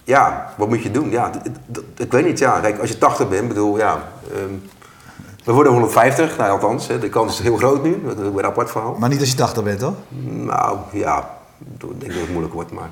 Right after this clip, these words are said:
Speaker 2: Ja, maar ja.
Speaker 1: Ah, kijk, hoe langer je leeft, hoe, hoe e-, eerder je hiermee te maken hebt, zeg maar, dan moet je hiermee dealen. Dan kun je het niet, kijk, je kunt het niet ontkennen. Ehm,
Speaker 2: Is
Speaker 1: maar
Speaker 2: dat com-, maar maakt het de wereld ook,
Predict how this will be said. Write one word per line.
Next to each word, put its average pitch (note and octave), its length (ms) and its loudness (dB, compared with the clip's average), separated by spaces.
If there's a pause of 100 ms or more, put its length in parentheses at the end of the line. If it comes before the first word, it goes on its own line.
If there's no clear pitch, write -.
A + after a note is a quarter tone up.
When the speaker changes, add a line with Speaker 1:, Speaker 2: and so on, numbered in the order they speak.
(140)
Speaker 2:
Ja, A#2+ 380 0
maar A2 200 -2
ja. A#2 360 -2
Speaker 1:
Ah, A2+ 320 4
kijk, A#2+ 160 4
hoe A#2 140 4
langer D3+ 200 6
je C#3 120 4
leeft, A#2 280 4
hoe, B2 200 -2
hoe A#2+ 200 0
e-, C3 100 -2
eerder C#3 280 4
je B2+ 60 4
hiermee A2+ 220 2
te G#2 80 -2
maken B2 300 0
hebt, F2 140 -2
zeg - 80 -4
maar, F2+ 80 -2
dan G2 100 -2
moet A2 120 0
je - 40 -6
hiermee F2+ 180 -2
dealen. F#2+ 340 -4
Dan F2 100 -10
kun F#2+ 80 -2
je F2 60 -2
het F#2 100 -6
niet, - 80 -12
kijk, F#2+ 140 -4
je E2+ 80 -8
kunt - 120 -10
het F#2 40 -12
niet G#2 100 -6
ontkennen. - 360 -6 (1040)
Ehm, A2 120 -10 (1200)
Speaker 2:
Is E3+ 140 0
Speaker 1:
maar B2+ 80 6
Speaker 2:
dat - 100 0
com-, C#3+ 160 2
maar D#3 180 2 (420)
maakt F3 220 4
het F3 140 0
de D#3+ 60 -2
wereld F3 340 2
ook, D3 240 0